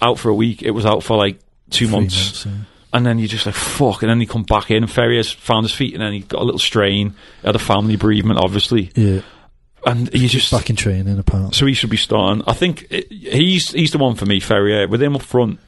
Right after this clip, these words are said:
Speaker 1: he offers a hell of a lot
Speaker 2: I think,
Speaker 1: to, to how we
Speaker 2: uh,
Speaker 1: wanna play.
Speaker 2: Yeah. I think he's, he is assuming the Norwood kind of role.
Speaker 1: He is, yeah, he is.
Speaker 2: He just seems to be the one that's kind of looking to make those runs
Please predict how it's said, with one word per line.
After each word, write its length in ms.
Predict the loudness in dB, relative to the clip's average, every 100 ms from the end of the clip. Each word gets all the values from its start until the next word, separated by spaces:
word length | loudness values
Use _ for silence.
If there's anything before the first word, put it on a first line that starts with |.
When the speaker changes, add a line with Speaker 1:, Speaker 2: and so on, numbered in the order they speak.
| -2
Speaker 1:
he 120 | 0
offers 500 | 2 0 -2 -2 -4 -10 -20 -20 -20 -20 _ _ _ _ _ -4
a 60 |
hell 260 | -2 0 0
of 80 | 0
a 60 |
lot 300 | 0 0 -4 -18 _ -20 -20 -20
Speaker 2:
I 40 | -6
think, 160 | -2 0
Speaker 1:
to, 100 | 0
to 140 | 0
how 120 | 2
we 140 | 2 2
Speaker 2:
uh, 60 |
Speaker 1:
wanna 160 | 2 0
play. 300 | 0 -2 -2 -12 _
Speaker 2:
Yeah. 320 | 0 2 2 -2 -14 _ _ _ _ -2
I 40 |
think 220 | 0 0
he's, 320 | 0 0 -2 -10 -20 -4
he 220 | 0 2
is 280 | 2 -2 -6
assuming 580 | -4 -2 0 0 0 2
the 220 | 2 0 0
Norwood 480 | 0 2 0 -2 -2
kind 180 | -2
of 140 | 0 0
role. 200 | 0 2
Speaker 1:
He 180 | 2 2
is, 240 | 0 -2
yeah, 140 | 0 2
he 100 | 0
is. 140 | 0
Speaker 2:
He 80 | 0
just 180 | 0 2
seems 240 | 0 0
to 40 | 0
be 80 | 2
the 80 | 2
one 220 | 2 0
that's 180 | -2 0
kind 160 | 2
of 100 | 2 2
looking 280 | 0 -2
to 260 | -2 0 2
make 240 | 2 0
those 220 | 2 2 2
runs 560 | 2 0 -4 -6 -8